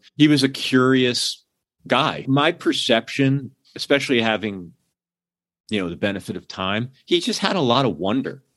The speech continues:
He would just, he would talk to people and take meetings. And, like, what seemed like a lack of focus was, I think, really just Bob having a lot of wonder about the world. And so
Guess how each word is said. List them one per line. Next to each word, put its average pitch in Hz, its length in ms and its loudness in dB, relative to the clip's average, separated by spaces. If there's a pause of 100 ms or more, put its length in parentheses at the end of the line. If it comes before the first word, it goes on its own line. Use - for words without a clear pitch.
(560)
He - 140 -2
would 135 140 2
just, 131 260 -4
he 147 100 2
would 135 160 2
talk 143 280 -2
to - 100 -20
people - 340 -6
and 82 100 -12
take 113 280 -4
meetings. 107 400 -2
And, 104 100 -4
like, 101 220 -4 (180)
what 131 180 4
seemed 147 480 0
like 135 280 2
a 107 40 2
lack 95 400 -2
of 107 140 -4
focus 113 580 -2
was, 92 280 -6
I 95 80 -6
think, 135 300 -4
really 107 260 0
just 92 280 -8
Bob 90 420 -4 (420)
having 104 240 -4
a 95 40 -2
lot 92 280 -2
of 87 100 -10
wonder 87 480 -10
about 80 300 -6
the 85 80 -12
world. 76 400 -14 (400)
And - 100 -8
so 104 440 2